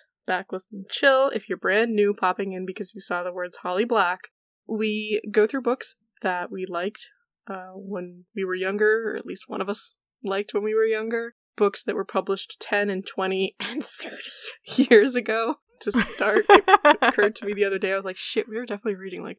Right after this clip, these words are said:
Speaker 1: thirty-year-old books at one point."
Speaker 2: Mm-hmm, mm-hmm.
Speaker 1: <laughs> And then we find out what's good, what
Speaker 2: Mm-hmm.
Speaker 1: holds up, what are we making fun of, what's just fucking ridiculous. Run into that a
Speaker 2: <laughs>
Speaker 1: lot.
Speaker 2: Yep. Those are the best ones.
Speaker 1: <laughs>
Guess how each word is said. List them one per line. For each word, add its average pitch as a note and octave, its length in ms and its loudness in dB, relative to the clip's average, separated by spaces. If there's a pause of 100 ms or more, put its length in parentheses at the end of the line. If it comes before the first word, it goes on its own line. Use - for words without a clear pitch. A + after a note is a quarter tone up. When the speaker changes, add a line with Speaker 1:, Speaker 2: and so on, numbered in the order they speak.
Speaker 1:
thirty-year-old F#3 560 -10
books - 280 -10
at - 100 -14
one - 200 -16
point." - 180 -14
Speaker 2:
Mm-hmm, G3+ 540 -2
mm-hmm. A3+ 240 2
Speaker 1:
<laughs> - 60 -20 (520)
And G#3 80 -4
then C#4 100 6
we E4 120 2
find A#3 260 2
out G3+ 240 2 (160)
what's B3 300 0
good, - 380 2
what A#3 200 0
Speaker 2:
Mm-hmm. A#3 80 -2
Speaker 1:
holds A3 260 2
up, - 300 -8
what A#3 160 -2
are A#3 60 2
we G#3+ 80 -2
making F#3+ 300 -4
fun - 260 -12
of, D#2+ 320 -10
what's G#3+ 360 -4
just - 280 -14
fucking G3+ 460 -10
ridiculous. - 760 -12 (340)
Run B3 220 6
into A#3+ 240 10
that F#3+ 280 6 (120)
a - 100 2
Speaker 2:
<laughs> - 40 4
Speaker 1:
lot. - 320 0 (380)
Speaker 2:
Yep. G#3 240 2 (440)
Those A3+ 200 0
are A#3 40 2
the G3+ 100 -4
best - 260 -6
ones. - 400 -10 (320)
Speaker 1:
<laughs> A3 80 4